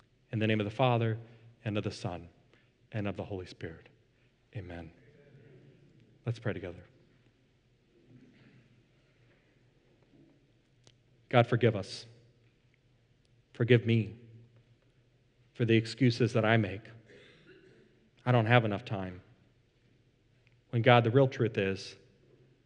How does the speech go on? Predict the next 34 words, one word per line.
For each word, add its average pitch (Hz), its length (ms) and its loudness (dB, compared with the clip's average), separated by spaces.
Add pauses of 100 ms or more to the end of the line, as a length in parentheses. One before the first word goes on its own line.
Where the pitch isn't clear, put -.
(800)
that 117 140 0
I 117 120 4
need 120 200 4
to 113 100 0
really 110 440 0 (560)
look 127 140 2
at 131 60 4
my 117 140 2
priorities 107 720 0 (840)
and 123 120 2
make 123 200 6
you 131 240 6
and 123 120 -2
your 104 100 -2
kingdom 104 500 -2 (960)
more 123 160 6
important 113 400 0
to 101 80 -10
me. 92 220 -12 (1400)
Please, 131 220 4
God, 123 160 6
help 120 180 2
all 123 180 2
of 110 60 2
us 104 140 -6
to 107 80 -14
do 101 100 -6
this - 400 -10 (880)
as 110 160 -4
we 113 60 -2
go 110 160 4
about 101 200 2
our 95 140 -2
lives. 92 500 -10